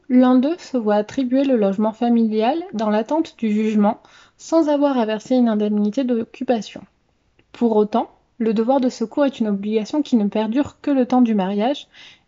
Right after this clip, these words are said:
et cesse à compter du prononcé du divorce. Dans l'affaire en question, saisi d'une demande de divorce, le juge aux affaires familiales avait fait droit à la demande de l'épouse concernant la jouissance gratuite du logement familial au titre du devoir de secours,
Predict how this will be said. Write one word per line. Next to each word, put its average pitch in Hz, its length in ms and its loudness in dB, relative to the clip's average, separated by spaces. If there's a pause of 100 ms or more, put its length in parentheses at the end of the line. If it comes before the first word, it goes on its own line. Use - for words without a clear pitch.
et 285 140 -2
cesse 254 380 -2
à 220 80 0
compter 208 260 -4
du 240 160 -8
prononcé 202 460 -4
du 214 160 -6
divorce. - 540 -16 (800)
Dans 220 80 0
l'affaire 220 300 0
en 294 80 2
question, 233 480 -4 (300)
saisi 262 420 -2
d'une 233 260 2
demande 220 340 2
de 208 100 0
divorce, 190 580 -8 (180)
le 214 140 2
juge 254 240 2
aux 247 160 2
affaires 214 320 -4
familiales 240 640 0
avait 233 240 0
fait 226 160 -4
droit 220 280 -2
à 294 120 0
la 202 160 -2
demande 226 420 2
de 220 80 0
l'épouse 190 500 -4
concernant 220 480 -2
la 202 180 -2
jouissance 196 360 -6
gratuite 196 380 -6
du 226 80 -4
logement 190 380 -2
familial 220 560 0
au 190 80 -6
titre - 260 -16
du 190 140 -6
devoir 185 240 -4
de 180 80 -8
secours, - 480 -8